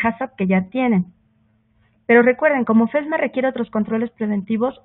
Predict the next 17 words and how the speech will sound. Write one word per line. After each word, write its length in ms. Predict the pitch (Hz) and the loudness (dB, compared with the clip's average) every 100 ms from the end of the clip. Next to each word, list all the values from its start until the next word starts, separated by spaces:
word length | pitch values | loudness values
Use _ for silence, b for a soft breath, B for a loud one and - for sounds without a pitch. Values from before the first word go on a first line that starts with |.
| - | 0
el 140 | 220 | 2
análisis 460 | 220 240 277 285 277 | 4 4 2 -4 -8
que 80 | 233 | -8
ustedes 340 | - 233 233 | -2 -2 -2
hicieron 380 | 202 226 226 220 | -6 -4 -2 0
de 160 | 190 190 | -2 -2
hasap, 340 | 220 220 220 | -2 -2 -6
que 100 | 208 | -4
se 120 | 202 | 0
basa 220 | 220 233 277 | 2 2 -2
en 60 | |
su 120 | - | -6
proceso 540 | - 196 190 214 233 262 B B | -2 -2 0 -2 -2 -6 B B
lineal, 460 | 214 208 202 208 - _ b b b b - | 0 2 2 0 -2 _ b b b b 4
no 180 | 240 247 | 6 6
es 140 | 247 | 0
suficiente 840 | 254 240 226 - 262 254 - 180 | -4 -4 -4 -4 -4 -4 -2 -4